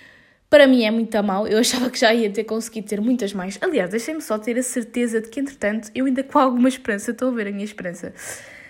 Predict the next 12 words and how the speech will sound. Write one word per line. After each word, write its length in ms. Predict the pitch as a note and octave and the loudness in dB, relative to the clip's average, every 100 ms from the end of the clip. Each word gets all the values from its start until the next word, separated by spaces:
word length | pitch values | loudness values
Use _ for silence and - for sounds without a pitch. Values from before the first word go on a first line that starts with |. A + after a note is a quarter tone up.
| - - | -18 -2
de 160 | C4 | 0
que, 140 | C4+ D4+ | 2 2
entretanto, 400 | C4+ B3 C4+ B3+ | 2 2 2 4
eu 80 | C4 | 2
não 140 | C4 | 2
vendi 280 | B3+ B3+ B3 | 2 2 2
nada, 320 | G#3+ F3 F3 | 0 -2 -4
mas 200 | F#3 G#3 | -6 -4
eu 160 | B3 B3 - _ _ _ _ _ _ _ - | -4 -4 -8 _ _ _ _ _ _ _ -2
penso 440 | A#3+ A#3 A3+ - | 0 0 -4 -10
que 200 | - C4 | -4 -2
não. 480 | A#3 G#3+ G3 F#3+ | -2 0 0 0